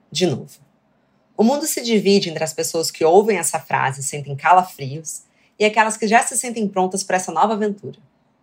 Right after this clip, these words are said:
Talvez a diferença entre deixar o medo paralisar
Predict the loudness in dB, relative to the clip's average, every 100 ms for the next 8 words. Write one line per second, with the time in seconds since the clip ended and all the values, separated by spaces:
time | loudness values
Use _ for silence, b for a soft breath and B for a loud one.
0 | _ 0 2 4 2 0 -4 -10 -12 b
1 | b b -2 0 0 2 0 -2 -4 -6
2 | -2 -2 -2 0 2 4 2 0 -4 -6
3 | -8